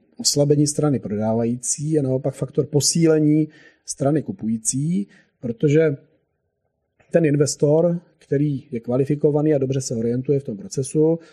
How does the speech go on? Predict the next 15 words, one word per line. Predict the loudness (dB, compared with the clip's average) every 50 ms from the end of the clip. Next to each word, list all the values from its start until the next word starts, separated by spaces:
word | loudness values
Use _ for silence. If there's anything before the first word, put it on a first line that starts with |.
| -20 -20 _ _ _ _ _ -8
získává | -8 -8 -4 -2 0 2 2 2 0
možnost | -2 -4 -2 -2 0 0 2 2 0 -2 -4 -6 -12 -20 _
koupit | 0 0 0 2 0 -4 -4 -6 -12
aktiva, | -20 -12 -6 -4 -2 0 0 0 0
v | 0
daném | -2 -2 -2 -2 -2
případě | -4 -6 -10 -8 -6 -4 -4 -4 -2
tedy | -2 -2 -2 -2 -2 -4 -8 _ _ _ _
ten | -6 -6 -6 -8 -4 _
insolventní | 0 0 2 2 2 4 4 2 2 0 0
podnik, | 0 0 2 2 0 0 -4 -10 -20 -20 -20 _
který | -2 0 2 2 4
se | 4 2 2
ovšem | 4 2 2 2 2
stane | 2 0 0 0 0 -2